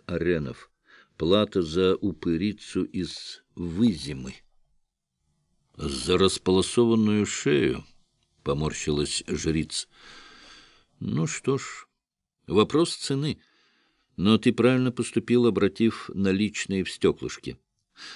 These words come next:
Рен держится слабо, а цены на камни в Вызиме невысоки, слишком близко от гномовых приисков в Махакаме.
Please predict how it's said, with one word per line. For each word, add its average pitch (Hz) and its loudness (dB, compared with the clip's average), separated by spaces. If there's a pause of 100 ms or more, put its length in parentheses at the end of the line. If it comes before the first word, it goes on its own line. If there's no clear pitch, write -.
(120)
Рен 110 4
держится 85 0
слабо, 98 -2 (600)
а 87 0
цены 104 0
на 98 2
камни 101 4
в 87 2
Вызиме 104 2 (320)
невысоки, 87 2
слишком 101 4
близко 92 4
от 82 -2
гномовых 98 2
приисков 98 -2
в 85 0
Махакаме. 85 -2